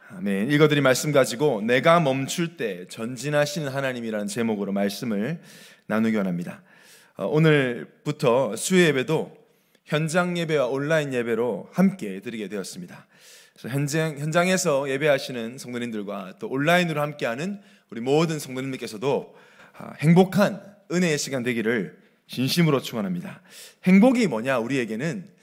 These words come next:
그냥 예배 드렸다라는 행복이 아니라 예배를 통해서 오래된 우리 안에 잘못된 이 각인,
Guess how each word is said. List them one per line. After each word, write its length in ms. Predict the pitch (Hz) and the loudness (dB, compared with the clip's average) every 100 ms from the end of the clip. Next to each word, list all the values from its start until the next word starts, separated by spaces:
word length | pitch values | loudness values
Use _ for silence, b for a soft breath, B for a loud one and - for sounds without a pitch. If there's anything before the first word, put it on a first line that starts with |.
| b b - | b b -4
그냥 400 | 233 247 165 139 | 2 2 2 0
예배 300 | 151 185 170 | 2 2 0
드렸다라는 640 | 160 185 185 147 139 135 | 0 0 0 0 0 -4
행복이 340 | 123 127 139 | -8 -6 -6
아니라 600 | 101 101 117 110 107 82 - b b b | -6 -6 -2 -2 -2 -6 -18 b b b
예배를 420 | 127 160 190 175 | 6 8 8 6
통해서 460 | 165 151 143 160 143 | 4 2 2 0 4
오래된 560 | 208 247 208 185 110 - _ | 6 8 8 4 0 -10 _
우리 200 | 127 139 | -4 2
안에 180 | 151 147 | 2 2
잘못된 800 | 135 117 131 180 196 226 185 98 - b b - | -4 -6 -2 0 2 2 2 0 -16 b b -6
이 180 | 139 | -4
각인, 480 | - 143 147 147 87 | 0 0 2 0 -2